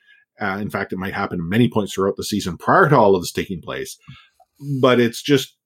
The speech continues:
interesting that it's happening conveniently when the shift goes online. Part of me wonders,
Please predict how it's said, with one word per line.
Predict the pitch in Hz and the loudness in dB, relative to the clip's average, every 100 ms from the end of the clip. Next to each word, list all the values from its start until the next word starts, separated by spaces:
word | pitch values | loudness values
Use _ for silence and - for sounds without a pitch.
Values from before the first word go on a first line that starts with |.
| - | -4
interesting | 135 131 - 117 | -2 0 -2 -2
that | 104 | 0
it's | 98 - | -2 0
happening | 104 101 107 98 95 | -2 0 -2 -2 -4
conveniently | - 90 92 92 90 90 | -6 -6 -4 -6 -6 -6
when | 87 85 | -6 -8
the | |
shift | 85 - - | -6 -6 -2
goes | 87 85 | -2 -2
online. | 82 85 87 78 71 _ _ _ _ - | -6 -6 -4 -4 -6 _ _ _ _ 0
Part | 151 | 4
of | 165 | 6
me | 143 | 6
wonders, | 127 131 131 127 | 6 6 6 4